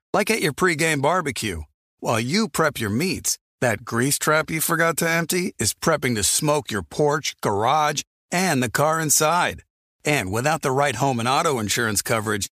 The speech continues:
the cost to repair this could eat up your savings. So bundle home and auto with Allstate to save and get protected from mayhem like this. Bundled savings vary and are not available in every state.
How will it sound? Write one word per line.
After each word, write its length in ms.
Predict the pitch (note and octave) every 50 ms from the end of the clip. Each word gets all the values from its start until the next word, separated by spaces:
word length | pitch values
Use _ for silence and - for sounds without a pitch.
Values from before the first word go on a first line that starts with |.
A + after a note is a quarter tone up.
| _ _
the 100 | - -
cost 320 | - - C3 D3 D3+ - -
to 80 | C3+
repair 400 | A#2+ A2+ G#2 F#2+ B2 C3+ C#3 D3
this 220 | C#3 D3 D#3+ D#3+ -
could 220 | - G#2+ F#2 - - -
eat 200 | - E3 D3+ C3
up 220 | A#2 G2+ G2+ - G#2+
your 140 | G#2 G2
savings. 680 | F#2+ - C3+ B2 C3 C#3+ C3 G#2+ F2 D#2 - - - - _ _ _ _
So 160 | - - D3 A2+
bundle 380 | G#2+ D#3 E3+ F3+ E3 E3+ C3+
home 240 | B2 D3 D3+ D3+ D3
and 80 | C#3 C#3
auto 260 | C#3 C#3+ C#3+ C#3+ C#3+
with 160 | B2+ A2+ A2+
Allstate 520 | A#2 B2 A#2+ A#2 - - A#2 G#2 F2 D#2
to 120 | - G#2 F#2+
save 520 | - - C#3 C#3 C#3 B2 F#2+ E2+ F2 - - _ _ -
and 100 | B2 A2
get 140 | A#2+ G#2 -
protected 540 | C3 G2 - - E3+ F3 - - F#2+ E2+
from 220 | - - G2 F#2+ G2
mayhem 400 | A#2 C#3+ D3 G2+ G2 F#2+ F#2 F#2
like 180 | G2 F2+ E2+ -
this. 480 | - F#2+ A#2+ B2+ A2 - - - - - _ _ _ _ _ _ _
Bundled 320 | - A#2+ A#2 G#2+ A2 G#2+ F#2
savings 360 | - A#2+ A2+ G#2 G#2+ G#2+ F#2+
vary 300 | G2+ A2 A#2 B2 C#3+ D3+
and 80 | D3+ A2
are 80 | G2+
not 180 | G#2 A2 B2+ C#3
available 460 | C#3 B2 B2 B2+ B2+ C3+ C3+ C#3 C3
in 80 | A2 G#2
every 220 | G#2+ A2 A#2+ A#2
state. 340 | - - - G2 E2 D2